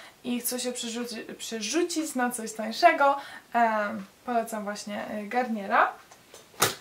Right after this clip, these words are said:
Kolejna rzecz to jest płyn do mycia ciała z Nivea i kupiłam, e, ten płyn do mycia ciała z Nivea w tym samym czasie, jak kupiłam ten, e, krem pod oczy. I to jest, e,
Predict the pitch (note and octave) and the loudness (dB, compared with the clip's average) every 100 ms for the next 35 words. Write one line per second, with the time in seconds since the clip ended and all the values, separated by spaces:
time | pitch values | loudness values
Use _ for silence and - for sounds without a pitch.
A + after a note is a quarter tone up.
0 | - - - C#4 C#4+ C#4+ C#4+ C#4 C#4 - | -14 -20 -4 2 2 4 2 2 2 0
1 | C4 B3 A#3 A#3 - - D#4 D#4 C4 B3 | -2 0 2 0 -4 2 4 4 4 2
2 | A#3+ A#3 C4+ C4 C4 A3+ A3+ G#3 B3+ C4+ | 0 0 8 10 10 8 0 6 8 10
3 | C4 C4 A#3 A#3 A#3 C4+ C4 B3 A#3+ - | 10 8 2 -6 -2 4 4 4 2 0
4 | A#3+ A#3 A3+ - - - A#3 A3 A3 C#4 | -2 0 -2 -2 -4 -6 -6 -6 -2 0
5 | B3+ B3 A#3+ A#3 - A#3+ A#3 A3 A3+ G#3+ | 2 2 -2 -6 -2 0 0 -4 -6 2
6 | A#3 A#3+ - A3+ A#3+ A#3 A3+ A#3 A3+ G#3+ | 4 4 0 -4 -2 -2 -2 -6 -6 -10
7 | G#3+ B3 A#3 A3 - G#3+ G#3 G#3 - A3 | -8 -2 0 -2 -4 -4 -4 -6 -6 -6
8 | G#3 A3 A3 A3+ A3 - - - - - | -4 -4 -4 -6 -8 -14 -20 -20 -20 -20
9 | - - F4+ F4+ D4 C4+ A#3+ A#3 C4 C4+ | -20 -4 6 6 6 4 6 6 8 8
10 | E4+ - - - - - - - - B3+ | 6 0 -14 -20 -20 -20 -18 -14 -8 -4
11 | C4 C#4 C#4 C4+ - C4 A#3+ A3+ | 6 8 8 4 -2 0 0 0